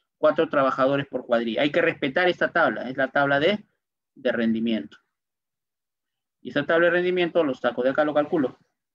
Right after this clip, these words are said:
¿no? cuarenta metros cuadrados por día. Ahí está,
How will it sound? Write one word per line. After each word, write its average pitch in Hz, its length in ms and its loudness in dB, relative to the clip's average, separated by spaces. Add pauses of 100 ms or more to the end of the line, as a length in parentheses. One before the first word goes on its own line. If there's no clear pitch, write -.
¿no? - 280 -4 (1400)
cuarenta 143 300 0
metros 151 200 -4
cuadrados 151 400 0
por 160 160 0
día. 170 320 4 (800)
Ahí 120 160 -6
está, 151 300 0